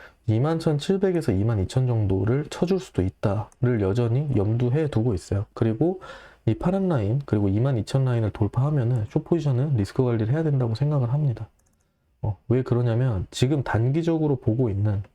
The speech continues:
어, 어,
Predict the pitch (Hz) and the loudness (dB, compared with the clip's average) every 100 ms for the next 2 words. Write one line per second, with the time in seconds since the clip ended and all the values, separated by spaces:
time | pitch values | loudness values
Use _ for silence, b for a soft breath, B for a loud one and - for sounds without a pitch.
0 | _ _ - - - 107 101 _ _ _ | _ _ -20 -20 -12 -12 -12 _ _ _
1 | _ _ _ b b b b _ _ _ | _ _ _ b b b b _ _ _
2 | _ _ _ _ _ _ _ _ _ _ | _ _ _ _ _ _ _ _ _ _
3 | _ b b b b _ _ _ _ _ | _ b b b b _ _ _ _ _
4 | _ - 98 - | _ -8 -8 -8